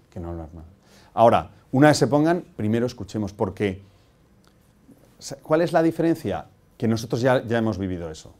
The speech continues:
En el grueso de las circun-, de las cosas que le pasan a vuestros hijos, a vosotros han pasado ya. No con ese nombre, ni con esos apellidos, no con ese viaje, pero con otra experiencia, no con ese profesor, pero con un jefe o con... Entonces,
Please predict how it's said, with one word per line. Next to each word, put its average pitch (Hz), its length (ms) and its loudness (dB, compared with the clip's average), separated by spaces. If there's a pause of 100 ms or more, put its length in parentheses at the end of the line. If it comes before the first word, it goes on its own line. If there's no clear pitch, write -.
En 104 100 -6
el 104 120 -2
grueso 135 240 -2
de 151 80 0
las 139 140 -4
circun-, 139 280 -8
de 120 80 -4
las 120 140 -6
cosas 110 160 -8
que - 80 -10
le 104 80 -4
pasan 135 220 -8
a - 0 -
vuestros 139 240 -8
hijos, 139 120 -8
a 127 40 -8
vosotros 110 340 -12
han 123 80 -8
pasado 110 240 -8
ya. 85 160 -10 (580)
No 143 160 2
con 147 140 2
ese 123 160 -4
nombre, 98 480 -4
ni 101 140 -8
con 101 160 -6
esos 113 180 -6
apellidos, 95 560 -4 (320)
no 123 220 0
con 143 160 2
ese 127 160 -2
viaje, 110 440 0 (120)
pero 90 160 -6
con 98 120 -4
otra 113 400 -2
experiencia, 101 720 -6 (240)
no 123 200 0
con 147 120 2
ese 147 160 -2
profesor, 113 500 -2
pero 92 220 -6
con 95 140 -6
un 120 100 -2
jefe 127 300 -4
o 107 40 -4
con... 95 200 -12
Entonces, - 280 -8